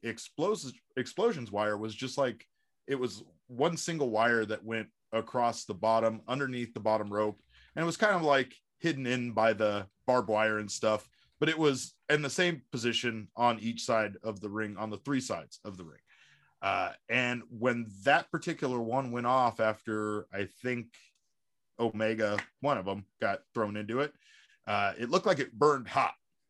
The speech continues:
Now, I don't know because I didn't get a chance to see what exactly happened. I don't know if it caught fire or what, but there were, like, safety guys positioned, you know, outside of the view of the camera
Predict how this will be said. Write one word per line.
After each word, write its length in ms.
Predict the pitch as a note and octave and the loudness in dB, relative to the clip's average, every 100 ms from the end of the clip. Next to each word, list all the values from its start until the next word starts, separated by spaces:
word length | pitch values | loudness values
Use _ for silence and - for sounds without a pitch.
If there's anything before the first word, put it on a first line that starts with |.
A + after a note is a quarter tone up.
| _ - | _ -4
Now, 220 | A#2 A#2 | -2 0
I 120 | G2 C#3 | 2 4
don't 260 | E3+ D#3 | 4 2
know 340 | C#3 C#3+ C#3+ C#3+ | 0 2 2 -2
because 280 | B2 B2 | -6 -6
I 80 | A#2+ | -2
didn't 360 | B2+ C#3 B2 - | 0 -2 -4 -4
get 120 | C3 | -4
a 60 | A#2 | -2
chance 360 | C3+ C3 - | -2 -2 -4
to 100 | A#2 | -10
see 480 | A2+ C#3+ B2 A#2+ G#2 - _ _ _ - | -6 -2 0 -2 -4 -12 _ _ _ -12
what 260 | B2 C3+ | 2 4
exactly 440 | D3 A2 G#2 G#2+ G2 | 4 0 -2 -4 -6
happened. 280 | G#2 A2+ | -6 -4
I 60 | G#2+ | -2
don't 120 | A#2 | -2
know 100 | A#2 | -4
if 100 | A2+ | -6
it 100 | F#2 | -6
caught 220 | - G#2 | -4 -4
fire 360 | - A2+ A#2+ A#2+ | -2 2 2 2
or 240 | A2+ G#2 G2+ | -2 -4 -2
what, 300 | A2+ A2 - _ _ _ _ _ _ | -2 -2 -4 _ _ _ _ _ _
but 140 | - A#2+ | 0 2
there 100 | C3+ | 2
were, 120 | B2+ | 4
like, 240 | A#2 A2+ | 4 2
safety 400 | - G3 G3 - | 2 2 2 2
guys 460 | A#2+ A2 A2 A2 A2+ | 2 4 4 2 -2
positioned, 680 | - A2+ D3 - G#2 G2+ G#2 _ | -6 -2 -2 0 -4 -6 -14 _
you 80 | A2+ | 0
know, 120 | A2+ | 2
outside 400 | A2 A2 - G#2+ | 2 2 -2 -2
of 80 | A2 | -2
the 60 | F#2+ | -2
view 180 | A#2 A#2+ | -2 -2
of 60 | |
the 80 | G2+ | -4
camera 520 | C3 C#3 B2+ G#2+ G#2+ | -2 0 0 0 -2